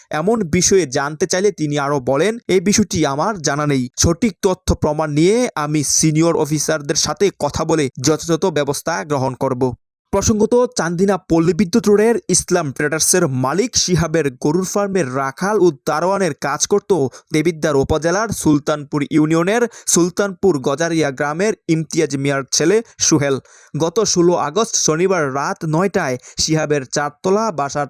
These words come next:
ছাদে প্রেমিক আহাদ ও তার প্রেমিকা ফেরদুসিকে আপত্তিকর অবস্থায় দেখতে পায় কর্মচারী সুহেল। এ সময় সুহেল তাদের আপত্তিকর ভিডিও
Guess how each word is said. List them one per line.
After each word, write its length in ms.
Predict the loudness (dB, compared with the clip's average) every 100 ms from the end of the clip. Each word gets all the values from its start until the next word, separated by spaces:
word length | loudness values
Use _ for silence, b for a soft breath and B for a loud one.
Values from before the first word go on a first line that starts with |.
| -4
ছাদে 360 | -2 2 0 0 B -4
প্রেমিক 340 | -2 0 -2 -2
আহাদ 380 | -6 -4 -4 0
ও 120 | 0
তার 220 | 0 -2 -6
প্রেমিকা 540 | -2 -2 -2 -2 -6
ফেরদুসিকে 800 | -4 -4 -4 -2 -2 -2 -2 -2 -2 B
আপত্তিকর 680 | -6 -2 -2 -2 -2 2 2
অবস্থায় 640 | 2 0 0 -2 -4 -2
দেখতে 400 | 0 -2 -2 -4
পায় 260 | -2 -2 -4 -4
কর্মচারী 520 | -4 -2 -2 -2 -2
সুহেল। 400 | 0 0 0 -4 -8 B B
এ 100 | 0
সময় 360 | 2 2 0
সুহেল 400 | -2 -2 -2 0
তাদের 340 | 0 -2 -2 -4 -2
আপত্তিকর 680 | -6 -2 -4 -4 0 0
ভিডিও 420 | 2 0 2 2